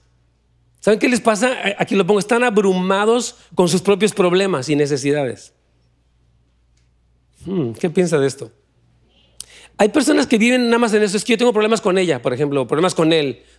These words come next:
Nos peleamos, nos enojamos, nos incontentamos, nos gritamos, nos callamos, nos... y así están todo el tiempo. O sea, es como, y, ok, yo sé que un problema familiar es complicado, pero déjame decirte que tu vida es más que tus problemas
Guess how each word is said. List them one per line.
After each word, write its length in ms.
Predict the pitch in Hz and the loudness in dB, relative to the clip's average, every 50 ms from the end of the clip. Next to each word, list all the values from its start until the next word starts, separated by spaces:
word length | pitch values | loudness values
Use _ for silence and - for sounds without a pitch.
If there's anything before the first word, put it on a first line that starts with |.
| _ - | _ -4
Nos 160 | 170 139 - | -4 -4 -2
peleamos, 480 | - 151 139 151 165 170 180 185 175 | -2 0 2 2 2 2 0 0 0
nos 120 | 165 151 131 | 0 0 -2
enojamos, 440 | 139 131 127 - 165 170 165 170 170 | -2 -4 -2 -2 0 0 0 0 0
nos 160 | 165 - - | -2 -2 -4
incontentamos, 640 | 131 113 131 113 107 120 113 - 151 151 160 165 156 | -4 -4 -4 -4 -4 -4 -2 -2 -2 0 0 0 0
nos 160 | 151 135 117 | -2 -2 -2
gritamos, 460 | 120 120 104 98 147 147 151 156 151 | -4 -4 -2 -2 -2 0 0 0 -2
nos 120 | 143 127 | -2 -4
callamos, 520 | - - 123 120 135 143 151 156 156 151 143 | -4 -6 -4 -4 -2 -2 0 0 0 0 0
nos... 200 | 135 131 117 - _ _ _ _ _ _ _ _ _ _ - - _ | -2 -4 -6 -6 _ _ _ _ _ _ _ _ _ _ -20 -20 _
y 140 | - - 165 | -2 0 2
así 140 | 165 151 208 | 2 2 2
están 160 | 226 240 254 | 2 2 2
todo 120 | 220 247 240 | 4 2 2
el 60 | 226 | 2
tiempo. 200 | 262 247 226 196 | 0 0 0 0
O 100 | 160 160 | 0 0
sea, 120 | 165 202 | 0 0
es 120 | 196 185 - | -2 -2 -2
como, 280 | - 233 220 214 190 | 0 0 0 0 0
y, 360 | 185 214 202 202 208 - - _ - | 0 0 0 -2 -2 -6 -10 _ -6
ok, 160 | 202 - - | -4 -2 0
yo 160 | 220 202 254 | 0 2 2
sé 160 | - - 254 | 2 0 0
que 60 | 202 | 0
un 80 | 277 240 | 2 2
problema 260 | 233 226 220 226 233 | 2 2 2 0 0
familiar 640 | 185 208 202 185 175 175 180 185 196 208 214 202 - - _ _ _ _ - | 0 0 0 0 0 0 0 0 0 0 -2 -6 -10 -14 _ _ _ _ -6
es 100 | 214 160 | -4 0
complicado, 720 | - 233 214 175 190 165 - 202 208 202 180 135 120 - | 2 0 2 2 0 0 0 0 0 2 0 -2 -2 -2
pero 160 | - 180 165 180 | -2 0 0 0
déjame 240 | 190 190 247 226 | 0 2 2 2
decirte 360 | 214 196 - 208 175 - - 175 | 2 2 0 -4 -6 -6 -6 -4
que 120 | - 185 | -2 -2
tu 180 | 135 - 170 160 | 0 0 -2 0
vida 440 | 151 175 190 180 220 226 233 240 - - - - _ _ - | 0 0 0 0 0 0 -2 -4 -8 -12 -20 -20 _ _ -2
es 180 | - 180 175 | 0 0 2
más 220 | 175 190 190 190 190 | 2 2 0 0 0
que 100 | - 175 | -2 -2
tus 160 | - 175 - | -2 -2 -2
problemas 640 | - 139 143 143 147 160 160 160 156 - - - | -2 -2 0 0 2 0 0 0 -2 -4 -8 -16